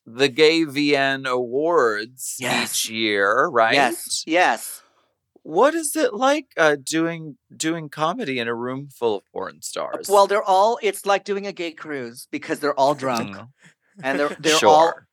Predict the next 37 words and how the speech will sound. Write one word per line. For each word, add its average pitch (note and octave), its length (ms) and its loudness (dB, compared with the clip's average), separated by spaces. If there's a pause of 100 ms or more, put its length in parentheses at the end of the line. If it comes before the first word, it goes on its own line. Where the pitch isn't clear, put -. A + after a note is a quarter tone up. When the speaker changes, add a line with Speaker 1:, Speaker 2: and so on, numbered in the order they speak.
(160)
Speaker 2:
on D3 280 4
something. B2+ 560 -6 (340)
Speaker 1:
Oh. E3+ 40 -4
Speaker 2:
And D#3 520 0
it, F#3+ 320 -2
it's F#3+ 220 -4
kind A3+ 320 0
of D4 100 0
like G#3 200 2
nascar. D#3 760 2
You're E3 160 -6
kind G3 260 0
of C#3 200 -4
waiting F3 400 -4
for F3 200 -8
the D3+ 140 -8
inevitable D3+ 720 -4
kind C#3+ 260 -6
of, A#2+ 180 -10 (460)
uh, D#3+ 120 0
crack D#3+ 540 -2
up, G3+ 180 6 (200)
Speaker 1:
<laughs> - 180 -16
Speaker 2:
uh, F3 220 6
because F#3 320 -2
one F#3+ 160 2
of A#3 120 -2
them A3+ 140 2
will F#3+ 160 2
invariably E3+ 760 -4
stumble F3 640 -2
onto D3 320 0
the C#3+ 100 -12
stage C#3+ 640 -8 (320)
and D3 240 0
just, C#3+ 320 0
like, C#3+ 320 2